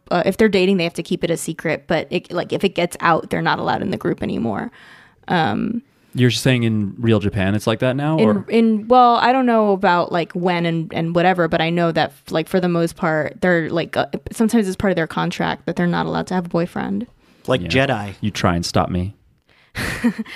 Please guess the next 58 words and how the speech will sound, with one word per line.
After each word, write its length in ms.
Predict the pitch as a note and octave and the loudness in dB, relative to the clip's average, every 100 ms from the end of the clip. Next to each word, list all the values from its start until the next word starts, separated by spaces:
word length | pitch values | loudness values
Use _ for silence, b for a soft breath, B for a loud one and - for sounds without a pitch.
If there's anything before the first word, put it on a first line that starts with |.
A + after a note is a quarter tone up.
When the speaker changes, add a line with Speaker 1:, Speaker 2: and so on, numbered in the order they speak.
| B B | B B
Speaker 1:
Well, 100 | C4 | 4
it's 160 | C4+ C4+ | 4 2
bec-, 180 | D#4 - | -4 0
it's 200 | B3+ B3+ | 0 0
because, 440 | C#4 C#4 D4 B3+ | -2 2 2 2
you 80 | B3 | 2
know, 100 | A#3+ | 2
they 120 | G#3 | 4
want 220 | G#3 G#3 G3+ | 2 2 0
their 120 | G3+ | -2
fans 300 | G3+ F3+ F3+ | 0 -2 -4
to, 80 | F3 | -4
like, 160 | F3 | -4
fall 180 | - E3+ | -4 -6
in 80 | E3 | -4
love 140 | D#3+ | -4
with 140 | E3 F3 | -4 -4
them 160 | - | -6
and 140 | - - | -6 -6
stuff, 440 | - - F3+ - E3+ | -2 -2 -2 -6 2
Speaker 2:
No, 180 | F3 C#3 | 4 4
Speaker 1:
you 20 | |
Speaker 2:
it, 120 | D#3 | 2
Speaker 1:
know? 40 | F3+ | 2
Speaker 2:
it 120 | F#3+ | 2
makes 200 | A3+ - | 2 0
total 200 | G3+ F3 | 0 2
sense, 220 | - G#2+ | 2 2
and 100 | A2+ | 0
I, 40 | B2+ | 0
and 180 | C#3+ D3 | 2 2
I 60 | |
do 160 | D3+ F#3 | 2 0
think 280 | - C3+ A2+ | 0 -2 2
that 280 | A2 G2 | 2 2
celebrities 720 | - A2 G#2 G2 F2+ E2 - - | -2 0 2 2 0 -2 -8 -10
in 180 | G#2+ F#2+ | -6 -4
this 140 | F#2 | -2
day 100 | G2+ | -2
and 80 | F2 | -2
age 180 | D#2+ - | -4 -4
also 300 | F2+ - C2+ | -4 -6 -10
do 160 | D#2+ | -10
try 200 | D2+ E2+ | -8 -8
and 100 | E2+ | -4
keep 60 | G#3 | -2
Speaker 1:
Yeah. 140 | G2 | -2
Speaker 2:
that 200 | E2 E2 - | -2 -4 -4
a 60 | |
little 260 | A#2+ F#3 D#3 | -2 2 4
bit 100 | A#2 | 4
under 200 | F2+ E2 | 2 0
wraps. 420 | E2 D#2 - - | -4 -6 -8 -4
Speaker 1:
Yeah, 200 | G#3 F3+ | 0 0
Speaker 2:
It's 80 | F3 | 0
just 160 | G#3 A3+ | 0 2
Speaker 1:
well, 100 | |
Speaker 2:
not. 80 | G3+ | 2